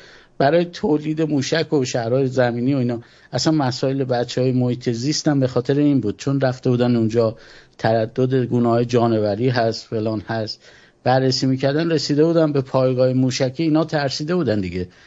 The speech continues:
سلاحایی که تولید می‌کنن، مسائلی که تولید می‌کنن، تمام اونه. اتفاقاً یه بخشی از، از کتابی که آقای محمدی نوشته،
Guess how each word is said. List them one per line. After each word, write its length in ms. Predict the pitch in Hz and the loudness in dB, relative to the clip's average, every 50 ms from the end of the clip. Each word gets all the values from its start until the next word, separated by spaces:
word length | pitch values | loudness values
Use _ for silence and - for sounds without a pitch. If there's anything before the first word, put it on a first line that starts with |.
| - - - - - _ _ _ | -20 -20 -20 -20 -20 _ _ _
سلاحایی 640 | - - - - 143 143 139 139 139 147 160 175 160 | -12 -4 0 2 4 4 4 4 4 2 2 0 0
که 120 | 156 165 | -4 -6
تولید 380 | 143 - 143 135 131 127 127 127 | -4 -2 0 0 0 0 -2 -2
می‌کنن، 500 | 123 113 117 - 123 120 117 117 113 113 | -4 -4 -2 -2 -2 0 0 0 0 0
مسائلی 460 | 117 113 117 - - 123 131 147 160 | 0 0 0 0 0 -2 0 -2 -4
که 100 | 151 143 | -6 -6
تولید 400 | 131 127 123 120 113 117 120 117 | -4 -2 -2 -2 -2 -4 -4 -4
می‌کنن، 360 | 120 113 120 131 143 160 160 | -4 -2 0 0 0 0 -2
تمام 460 | 151 - - 131 127 131 139 156 165 | -2 -2 0 0 2 2 2 2 2
اونه. 340 | 160 151 151 139 107 95 98 104 | 2 2 2 2 2 0 -2 -2
اتفاقاً 580 | 117 123 127 123 123 143 127 127 139 143 147 147 | 0 0 0 0 0 -2 0 0 0 0 0 0
یه 220 | 143 147 147 147 143 - - | 2 0 0 0 -2 -4 -2
بخشی 420 | 127 135 156 147 139 - - 151 | 0 0 0 0 -2 -6 -4 -2
از، 200 | 143 139 135 - - - - - - - _ - - | -2 -2 -2 -4 -8 -16 -20 -20 -20 -20 _ -10 -8
از 180 | - - - - | -8 -8 -8 -6
کتابی 420 | - 117 110 - 127 127 123 139 | -6 -6 -4 -2 -2 -2 -2 -4
که 180 | 135 - - 131 | -4 -2 0 0
آقای 240 | 123 117 117 117 | 2 2 2 2
محمدی 480 | 120 123 117 113 113 110 110 107 110 113 | 2 2 2 2 2 0 0 -2 -2 -2
نوشته، 520 | 110 107 107 107 104 - - 127 127 127 | 0 0 0 -2 -2 -2 0 0 0 0